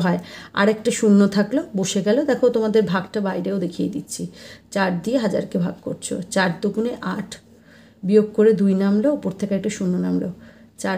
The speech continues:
পাঁচে কুড়ি, ঠিক আছে? শূন্য নামলো, চার শূন্য শূন্য, দেখো, শূন্য বসে গেল। কত হলো? দুশো পঞ্চাশ। দেখো, দুশো পঞ্চাশ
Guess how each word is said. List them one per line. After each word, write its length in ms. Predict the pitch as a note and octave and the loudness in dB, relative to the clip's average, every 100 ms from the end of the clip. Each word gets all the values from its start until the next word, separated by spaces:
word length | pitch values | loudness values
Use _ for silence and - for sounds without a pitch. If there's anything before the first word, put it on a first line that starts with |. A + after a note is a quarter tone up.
| F3+ | 2
পাঁচে 260 | G#3 - D#4+ D#4 _ _ | 0 2 -6 -8 _ _
কুড়ি, 260 | - F3+ F3+ - - | -6 -4 -4 -8 -10
ঠিক 140 | G#3+ G#3 A3 | -10 -2 -4
আছে? 160 | - C#4 _ - - _ - - | -4 -10 _ -20 -20 _ -16 -2
শূন্য 240 | A3+ A3 A3 | 2 4 4
নামলো, 240 | A3 A3+ C#4+ - - - | 4 2 0 -4 -20 -6
চার 180 | A3 F3 F3 | 0 0 -2
শূন্য 220 | A3 A3 C#4 E4+ - - | -2 0 0 -4 -12 -6
শূন্য, 280 | F#3 F3 F3 E3 - _ | -2 0 0 -2 -8 _
দেখো, 180 | F3+ C#4+ - | -10 -10 -4
শূন্য 160 | F3 D3+ | -4 -2
বসে 180 | E3 F#3 F3 | -4 -6 -6
গেল। 100 | F#3+ - | -6 0
কত 140 | F#3+ A3 G#3 | 2 4 4
হলো? 140 | C4+ - - - - - - G3 A3+ | 4 2 -10 -20 -18 -18 -4 2 4
দুশো 300 | A3 - D#4+ F4 | 4 4 0 2
পঞ্চাশ। 360 | G#3 F3+ F3+ E3+ F#3+ | 4 4 4 4 4
দেখো, 140 | F#3+ F#3 | 4 4
দুশো 160 | G3+ A3 | 4 4
পঞ্চাশ 280 | G3+ F#3 G3+ | 4 4 2